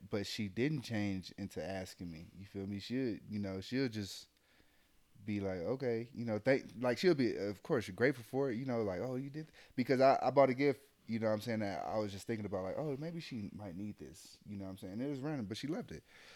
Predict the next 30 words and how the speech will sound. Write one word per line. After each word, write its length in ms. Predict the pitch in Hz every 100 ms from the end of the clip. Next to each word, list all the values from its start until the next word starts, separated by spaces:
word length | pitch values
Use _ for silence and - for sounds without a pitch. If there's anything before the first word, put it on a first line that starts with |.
| - - _ -
But, 240 | - 107 - - _ _ _ _ _ _ -
um, 480 | 120 117 104 87 78 - _ _ _ _ _ _ 131
yeah, 100 | -
don't 140 | - 202
ask 220 | 151 101
me 60 |
for 120 | 90 95
shit. 320 | - - - _ _ _ _ _
You 60 | - -
feel 140 | 101
me? 220 | 101 101 110 -
Motherfuckers 360 | 127 147 135 120
don't 100 | 113
understand. 280 | 104 - 120
We 60 | 143
in 60 |
the 60 | 90
Army. 200 | 104 101
We 60 |
sleep 240 | 151 113 101
in 60 |
the 60 | 92
dirt 240 | 90 101
for 80 | -
this 100 | 80
shit. 280 | - - - _ _ _ _ _ _ _ _ _ _
You 80 | - -
feel 120 | 104
me? 120 | 104
We 160 | 110